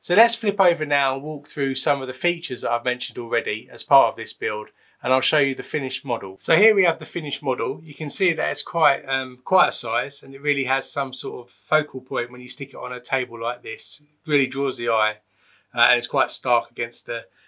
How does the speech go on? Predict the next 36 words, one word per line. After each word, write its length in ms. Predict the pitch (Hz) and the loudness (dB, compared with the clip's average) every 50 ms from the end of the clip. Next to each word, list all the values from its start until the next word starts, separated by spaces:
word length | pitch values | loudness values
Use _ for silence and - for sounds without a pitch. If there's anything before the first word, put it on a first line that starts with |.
| _ _ _ | _ _ _
the 80 | 123 | -2
background 420 | - 127 120 - - 123 117 117 113 | 0 0 2 2 0 -2 -4 -4 -6
we've 160 | 110 110 - | -10 -14 -14
got 140 | 117 - - | -16 -16 -12
here. 300 | - 117 113 113 - - _ _ _ _ _ _ _ | -6 -4 -4 -4 -4 -8 _ _ _ _ _ _ _
So 140 | - - 160 | -4 0 0
at 60 | 156 | 0
the 80 | 151 147 | 0 2
front 280 | - 196 190 185 170 | 4 4 4 4 2
you 120 | 160 160 151 | -4 -10 -12
can 100 | - 147 | -10 -6
see 300 | - - - 151 143 135 | -4 -4 -2 -2 -2 -2
this 200 | 139 139 127 - | -4 -6 -8 -8
is 120 | 143 131 | -10 -10
the, 320 | - 139 131 127 87 80 - _ _ | -10 -8 -8 -8 -10 -14 -18 _ _
the 140 | - 123 | -6 -2
seat. 400 | - - - 175 185 185 185 - _ _ _ _ _ - | 0 0 2 2 0 -2 -4 -12 _ _ _ _ _ -8
Um, 300 | 135 131 131 127 120 120 | -6 -6 -4 -6 -8 -8
you've 160 | 127 131 123 120 | -10 -14 -10 -8
got 160 | 139 127 - | -6 -6 -6
the 80 | 135 | -8
keys 320 | 127 - 165 165 160 151 147 | -8 -4 -4 -4 -4 -4 -4
along 300 | 139 127 127 127 127 120 | -4 -4 -2 -4 -4 -6
here, 500 | - 147 147 147 147 147 143 143 147 - | -6 -6 -4 -2 -2 -2 -2 -4 -4 -6
and 140 | 135 127 131 | -8 -6 -4
then 120 | 131 127 | -6 -6
this 200 | 127 127 - - | -4 -6 -6 -6
is 100 | 127 113 | -6 -6
the, 320 | - 127 123 120 123 123 123 | -4 -2 0 0 -2 -2 -6
the 120 | 131 123 | -6 -4
rest 240 | 123 120 117 - - | -4 -2 -2 -4 -6
of 100 | 120 107 | -8 -10
the, 180 | 107 110 113 113 | -10 -12 -12 -12
the 80 | - 110 | -14 -10
playing 340 | _ 127 117 110 113 110 107 | _ 0 0 0 0 -4 -12
unit. 300 | 104 104 101 110 - | -20 -20 -20 -20 -20